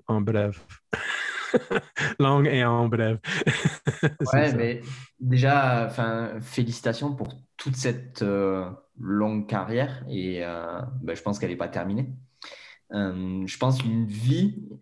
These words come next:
Speaker 2: euh, dédiée aux athlètes, et, euh, même maintenant, pendant ta retraite, tu le dis, tu continues quand même à accompagner des athlètes pour qu'ils deviennent, enfin, ou du moins des entraîneurs qui vont accompagner des athlètes. Euh, qu'est-ce que c'est pour toi un athlète ?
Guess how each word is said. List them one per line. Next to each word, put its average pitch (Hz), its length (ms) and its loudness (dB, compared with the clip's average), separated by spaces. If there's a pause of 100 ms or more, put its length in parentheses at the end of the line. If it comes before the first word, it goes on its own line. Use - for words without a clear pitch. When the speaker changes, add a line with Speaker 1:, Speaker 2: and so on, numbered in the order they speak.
Speaker 2:
euh, 101 360 2
dédiée 120 840 2
aux 117 180 2
athlètes, 110 420 0 (1160)
et, 98 240 4
euh, 87 540 -2
même 104 260 2
maintenant, 110 260 2
pendant 101 240 0
ta 98 120 0
retraite, 95 300 0
tu - 180 -6
le 98 60 0
dis, 113 220 2
tu - 120 -8
continues 107 340 -4
quand 107 80 -2
même 101 160 0
à 92 480 -2
accompagner 104 540 -2
des 98 140 -4
athlètes 107 360 -2
pour - 100 -20
qu'ils 101 120 -8
deviennent, 95 480 -2 (260)
enfin, 101 220 -2
ou 113 80 0
du 117 80 2
moins 120 160 4
des 104 100 0
entraîneurs 123 480 2
qui - 160 -4
vont 113 160 2
accompagner 107 420 -2
des 98 120 -2
athlètes. 127 340 -4 (720)
Euh, 98 640 -2 (420)
qu'est-ce 151 180 0
que - 60 -6
c'est 151 160 -2
pour 101 140 -6
toi 120 160 0
un 101 80 -2
athlète ? - 420 -8